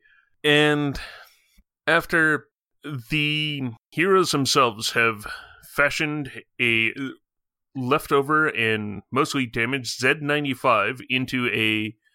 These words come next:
repulsor lift, uh, contraption, one might call it, and have gone exploring, we last left off with them finding a Y V six six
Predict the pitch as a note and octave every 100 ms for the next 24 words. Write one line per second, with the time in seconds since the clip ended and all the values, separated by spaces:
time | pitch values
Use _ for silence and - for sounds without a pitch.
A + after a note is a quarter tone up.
0 | _ _ - C#3 C#3 E3+ F#3+ F3+ C#3+ D3
1 | - - - - - - - G3 A3+ A3+
2 | - D#3+ D3+ - - - A#2+ G#2 - G#2+
3 | G#2 G2+ G#2+ G#2 - A2+ G2 - - -
4 | _ - C#3+ D3+ D#3+ E3+ E3+ E3 _ _
5 | _ _ - D3+ D#3 C#3+ D#3 F#3 F3+ -
6 | - F#3 F3 A#2+ G2 - _ _ _ _
7 | _ _ C3+ C3 A#2+ A#2+ B2 G3+ E3+ -
8 | - - C#3 C#3+ - C#3+ B2 - - -
9 | - B2 B2 - C#3+ D#3 - - F3 G3+
10 | E3 C3+ A#2+ F2+ - - _ _ - B2
11 | A#2 A2 G2+ A2+ B2+ F#3+ D#3+ E3 B2 -
12 | - G3+ - - - - -